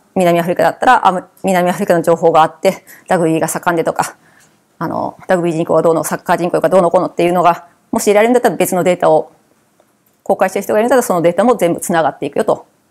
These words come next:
いうようなの、このユーアールアイを通じて全部のデータが統合していくっていうのが、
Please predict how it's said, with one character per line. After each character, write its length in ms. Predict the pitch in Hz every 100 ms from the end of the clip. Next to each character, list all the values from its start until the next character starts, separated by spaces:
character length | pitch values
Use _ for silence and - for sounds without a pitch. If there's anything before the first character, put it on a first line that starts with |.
| -
い 80 |
う 20 | 185
よ 40 |
う 40 | 180
な 60 |
の、 180 | - - _ _ _ _ _ _ _ _ _ _
こ 140 | -
の 180 | 202 196 - _ _ _ -
ユ 180 | 233 277
ー 40 |
ア 120 | 269
ー 40 | 269
ル 200 | 277 -
ア 80 | 262
イ 120 | 220
を 260 | 170 170 _ -
通 240 | - 262
じ 140 | 247 247
て 200 | 302 311
全 280 | 185 185 180
部 60 |
の 100 | 151
デ 120 | 151 151
ー 20 |
タ 80 | -
が 120 | 214
統 220 | 180 165
合 140 | 156
し 80 | 156
て 80 | -
い 60 | 202
く 100 | 247
っ 20 |
て 200 | - 185
い 20 |
う 40 |
の 80 | 185
が、 300 | 247 269 -